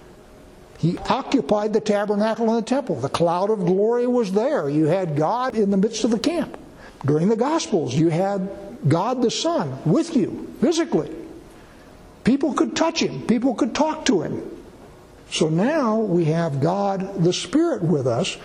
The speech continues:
and his job while he is with us is to be our advocate, because there is an advocate for the other side. Now, one of the things that most people do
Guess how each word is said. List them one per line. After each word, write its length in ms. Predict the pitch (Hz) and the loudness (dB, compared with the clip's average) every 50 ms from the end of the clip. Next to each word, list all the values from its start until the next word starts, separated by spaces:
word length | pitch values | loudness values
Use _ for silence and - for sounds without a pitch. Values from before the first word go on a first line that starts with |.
| - - - - - | -18 -20 -20 -10 -2
and 240 | - 180 185 190 180 | 0 0 2 2 2
his 260 | 165 202 190 170 151 | 4 4 2 2 2
job 560 | 143 135 123 151 180 226 269 269 247 233 208 | 0 2 2 2 2 2 0 0 0 0 0
while 260 | 151 180 214 196 196 185 | 0 0 2 2 2 2
he 240 | 185 160 160 160 | 2 2 2 2
is 180 | 156 156 147 131 | 2 2 0 0
with 340 | 131 139 190 320 330 - - | 2 2 2 2 0 0 0
us 400 | 185 156 131 127 151 - - - - - - - - - | 0 0 0 -2 -2 -4 -6 -8 -12 -16 -20 -20 -2 0
is 180 | 165 165 160 - | 0 0 0 0
to 140 | - 190 175 | 0 0 2
be 300 | 139 147 165 165 170 - | 2 2 2 2 2 2
our 260 | - 156 143 147 - - | 2 0 0 -2 -4 -2
advocate, 600 | - 214 277 320 269 190 165 170 - - 143 - - - - - - - - - - - - - - - - - - - | -2 0 0 2 2 0 0 0 0 -2 -2 -4 -4 -10 -18 -20 -20 -20 -20 -20 -20 -20 -20 -20 -20 -20 -20 -12 0 2
because 640 | 143 160 160 - - 190 170 165 160 160 160 160 185 | 2 2 2 2 0 2 2 2 2 2 0 0 2
there 180 | 151 165 165 175 | 2 2 2 2
is 300 | - 185 190 233 247 220 | 2 2 2 2 2 2
an 140 | 262 240 214 | 2 2 2
advocate 680 | 202 185 180 185 180 170 196 180 180 - 196 180 180 - | 2 2 0 0 0 0 0 0 2 0 -2 -2 -2 0
for 140 | - 175 | 0 0
the 200 | 151 147 147 - | 2 2 0 2
other 280 | 139 131 135 143 143 160 | 0 0 2 2 2 2
side. 560 | 151 - - 202 196 185 160 117 110 - - - - - - - - - - - - - - - - | 0 0 0 0 0 -2 -2 -4 -6 -8 -10 -12 -16 -20 -20 -20 -20 -20 -20 -20 -20 -20 -20 -2 0
Now, 200 | 175 190 180 - - - - - - - - - - - - - - - - - - - - - - - | 2 2 2 -2 -6 -12 -12 -12 -14 -14 -16 -18 -20 -20 -20 -20 -20 -20 -20 -20 -20 -20 -20 -20 -6 0
one 240 | - 156 202 277 320 | 2 2 2 2 2
of 60 | 294 | 2
the 120 | 233 208 | 0 0
things 520 | - - 202 202 202 202 196 196 180 165 160 | 2 0 0 0 2 0 0 0 0 2 2
that 180 | 160 151 - - - - - - - - - - - - | 0 0 0 -6 -12 -12 -12 -14 -16 -18 -20 -20 -6 0
most 400 | 156 147 156 180 226 240 - - | 2 4 4 4 2 0 0 0
people 340 | 247 233 214 220 214 190 185 - - - - - - - 147 131 | 0 0 2 2 2 2 2 -2 -6 -10 -12 -12 -6 0 2 4
do 320 | 156 160 147 135 131 139 | 4 4 4 2 2 0